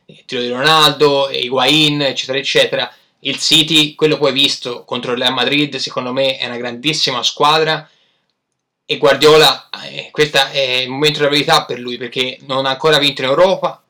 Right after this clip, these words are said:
è stato preso per quello. Eh, Guardiola è stato portato al City per vincere in Europa e ancora non ce l'ha fatta, spendendo milia-, milioni,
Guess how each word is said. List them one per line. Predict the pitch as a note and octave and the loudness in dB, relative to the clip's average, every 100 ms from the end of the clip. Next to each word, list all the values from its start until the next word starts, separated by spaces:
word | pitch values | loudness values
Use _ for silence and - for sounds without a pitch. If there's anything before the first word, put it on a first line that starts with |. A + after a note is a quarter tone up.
| _ | _
è | B2+ | -14
stato | C3+ C3+ | -8 -2
preso | D3 C3+ | -2 -2
per | - | -4
quello. | - C#3 - - - | 0 -2 -2 -10 -16
Eh, | B2 A#2+ | -16 -8
Guardiola | B2 D3 | -4 0
è | C3+ | 0
stato | C3+ | -2
portato | C3 C3 C3+ | -6 -4 -4
al | C3 | -4
City | - F#3 D#3 | -2 -2 0
per | C3 | -2
vincere | B2+ C#3+ C3 | -2 -2 -2
in | B2 | -2
Europa | B2 B2 C3 D3 - - - _ | -2 0 0 0 -4 -8 -20 _
e | |
ancora | B2 A2+ C#3+ | -4 0 0
non | C3 | 0
ce | - | -2
l'ha | B2 | -4
fatta, | - D#3+ D3+ | 2 0 0
spendendo | - - B2+ C3+ C3+ B2 | -6 -6 0 2 2 0
milia-, | B2 B2 C#3 D3 | -4 -2 -2 -2
milioni, | D3 C3+ D3+ E3 D#3+ D#3 | -4 0 0 2 0 -2